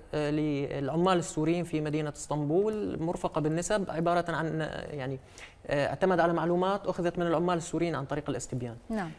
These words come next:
Speaker 1: ففي هذا ال-، ال-، ال-، المجال خمسة وسبعين بالمئة من العمال السوريين يعملون من عشرة إلى اثناعش ساعة،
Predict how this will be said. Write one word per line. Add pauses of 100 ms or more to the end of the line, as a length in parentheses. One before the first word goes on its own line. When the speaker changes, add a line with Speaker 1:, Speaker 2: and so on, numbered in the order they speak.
Speaker 1:
ففي
هذا
ال-،
ال-،
ال-،
المجال
خمسة
وسبعين
بالمئة
من
العمال
السوريين
يعملون
من
عشرة
إلى
اثناعش
ساعة،